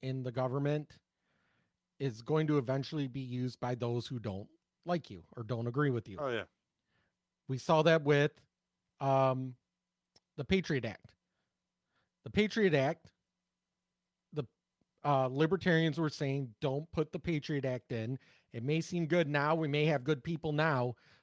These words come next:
Speaker 1: but what about ten, fifteen, twenty years, thirty years, fifty years, and we have a more leftist or a dictator type of government?" And they use that.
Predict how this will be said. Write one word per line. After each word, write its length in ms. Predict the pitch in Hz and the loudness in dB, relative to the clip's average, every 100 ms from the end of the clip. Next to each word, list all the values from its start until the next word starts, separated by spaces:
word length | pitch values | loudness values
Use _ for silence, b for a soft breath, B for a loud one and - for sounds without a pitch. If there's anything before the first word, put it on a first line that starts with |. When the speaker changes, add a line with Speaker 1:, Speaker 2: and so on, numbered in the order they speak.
| - | -4
Speaker 1:
but 80 | |
what 220 | 147 151 165 | 4 6 8
about 360 | 156 151 147 | 8 6 4
ten, 260 | - 156 160 | 2 0 0
fifteen, 440 | 165 147 - 156 | -2 -2 -2 -6
twenty 300 | - 151 147 | -4 -4 -2
years, 600 | 143 147 151 147 143 - - | 0 2 4 2 -2 -10 -2
thirty 240 | 170 156 | 0 0
years, 320 | 151 151 151 | 0 0 0
fifty 320 | - 208 - 175 | 2 0 0 -4
years, 520 | 131 117 117 110 - _ _ _ _ _ _ 175 | -2 -2 -4 -8 -14 _ _ _ _ _ _ 0
and 120 | 160 | 2
we 160 | 160 156 | 2 2
have 340 | 143 143 135 123 _ _ _ _ _ _ _ _ _ | 4 4 2 -4 _ _ _ _ _ _ _ _ _
a 260 | 156 143 139 | -2 -2 -2
more 300 | 135 151 143 | 0 2 2
leftist 580 | 127 139 139 165 147 - | 2 0 2 2 0 0
or 140 | 139 | -2
a 80 | 127 | -2
dictator 760 | 131 - - 139 139 143 139 127 | -4 -4 -2 0 0 0 -2 -4
type 280 | 143 127 139 | -6 -4 -4
of 340 | 123 123 - | -4 -4 -2
government?" 480 | 170 190 135 98 92 _ _ _ _ _ _ _ | 0 0 -2 -8 -14 _ _ _ _ _ _ _
And 180 | 139 147 | -4 0
they 80 | 156 | -2
use 520 | 135 139 220 220 - | -2 -2 0 0 -2
that. 300 | 131 113 107 | -4 -4 -8